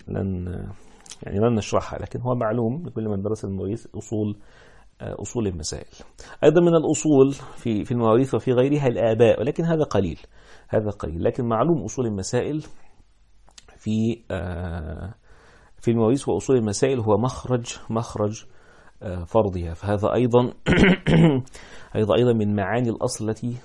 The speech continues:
تطلق وتدور في لسان الإيه؟ في لسان الفقهاء. طيب، يبقى هذا الأصل،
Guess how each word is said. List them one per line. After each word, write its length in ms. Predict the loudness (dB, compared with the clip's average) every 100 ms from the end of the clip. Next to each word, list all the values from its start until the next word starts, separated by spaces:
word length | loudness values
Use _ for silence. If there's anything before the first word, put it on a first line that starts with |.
| -14 -10
تطلق 520 | -8 -2 -4 -4 -16 -18 _ _ _ -20 -12
وتدور 600 | -6 -4 -2 -2 0 0
في 380 | -4 -12 -14 -10
لسان 300 | -8 -6 -4
الإيه؟ 320 | -4 -6 -6
في 200 | -8 -10
لسان 440 | -10 -8 -6 -4 -6 -10 -20 -20 _ -20 -20 -20 -20 -20 -20 -20 -18 -16 -12
الفقهاء. 580 | -10 -10 -8 -8 -8 -12 -16 -20 -20 -18 -18 -20 -18 -14 -14 -16 -18 0
طيب، 260 | 2 2 -4 -14 -14 -18 -20 -20 -20 _ -20 -20 -20 -10 -4
يبقى 220 | 0 2
هذا 180 | 4 4
الأصل، 560 | 4 2 2 -8 -14